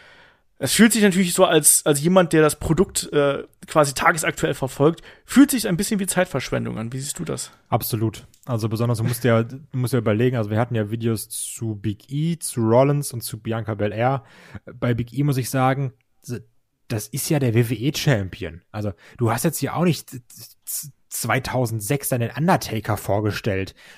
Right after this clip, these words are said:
Speaker 2: Übrigens, das ist der Undertaker. Seine Hobbys sind Basteln und Angeln und er grüßt seine Tante in Wuppertal. Also das ist, hat er ja auch nicht gemacht. Und d-, das wirkt immer so ein bisschen,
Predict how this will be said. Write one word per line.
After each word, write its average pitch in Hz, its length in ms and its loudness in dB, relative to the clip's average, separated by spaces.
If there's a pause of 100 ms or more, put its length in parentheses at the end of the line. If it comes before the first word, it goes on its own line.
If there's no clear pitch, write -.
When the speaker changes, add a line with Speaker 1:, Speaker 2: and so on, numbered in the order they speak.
Speaker 2:
Übrigens, 139 460 0 (160)
das 139 140 2
ist 156 120 0
der 135 120 2
Undertaker. 120 640 0 (140)
Seine 123 320 2
Hobbys 147 240 2
sind 127 200 2
Basteln 139 360 4
und 131 120 2
Angeln 180 440 2 (260)
und 131 120 0
er 131 80 6
grüßt 151 160 2
seine 143 180 2
Tante 151 240 0
in 135 140 2
Wuppertal. 107 480 0
Also 113 160 0
das 117 100 -4
ist, 139 140 -8
hat 147 100 0
er 151 80 0
ja 123 100 -4
auch 175 120 0
nicht 143 160 -2
gemacht. 90 500 -8 (400)
Und 123 180 -8 (400)
d-, 135 80 -2
das 117 240 -4
wirkt 160 180 2
immer 156 120 2
so 139 60 2
ein 131 100 0
bisschen, 156 460 0